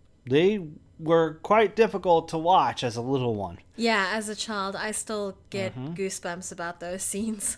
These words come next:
Speaker 1: Absolutely. But yeah, uh, if you haven't seen it, check it out on Disney Plus. Who Framed Roger Rabbit? It is a must-see. Shanna, what is your fifth favorite mystery?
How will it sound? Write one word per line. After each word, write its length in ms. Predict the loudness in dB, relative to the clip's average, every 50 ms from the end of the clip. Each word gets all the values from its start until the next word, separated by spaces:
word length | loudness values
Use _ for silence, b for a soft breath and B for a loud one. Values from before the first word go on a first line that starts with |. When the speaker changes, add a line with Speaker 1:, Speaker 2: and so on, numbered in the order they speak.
| -6 -6
Speaker 1:
Absolutely. 540 | -6 -6 -6 -4 -2 0 2 4 4 4 2
But 180 | 2 2 2
yeah, 240 | 6 6 6 6 6 2 -8 -18 -8 -2
uh, 360 | 0 2 4 4 4 4 2 2 -2 -6
if 140 | -6 -2 2
you 80 | 6
haven't 340 | 10 10 10 10 8 4 0
seen 240 | 0 0 2 2 2
it, 240 | 2 0 -4 -10 -6
check 240 | -2 0 0 0 2
it 80 | 4 4
out 160 | 6 6 6
on 120 | 4 2
Disney 320 | 2 0 -2 0 -2 -4 -2
Plus. 360 | 0 0 0 0 0 -4 -8 b b b b b b
Who 160 | b 6 6
Framed 300 | 6 6 4 4 6 6 6
Roger 300 | 8 8 8 6 2 0
Rabbit? 360 | 0 2 2 2 0 -2 0
It 120 | 2 4 6
is 200 | 6 6 4 2 0
a 160 | -2 0 0
must-see. 1000 | 2 2 0 0 0 -2 -4 -10 -12 -12 -10 -2 2 2 4 4 4 2 -2 -12 -20 b b b b b b b
Shanna, 280 | b -2 0 2 2
what 160 | 4 4 4 2
is 200 | 2 0 -4 -2
your 180 | -2 -2 -2
fifth 380 | -2 -4 -6 -4 -4 -4 -4 -6
favorite 640 | -18 -12 -6 -4 -2 -2 -2 0 0 0 -2 -2 -6 b b b b
mystery? 640 | -4 -2 -2 0 -2 -4 -4 -4 -6 -6 -8 -12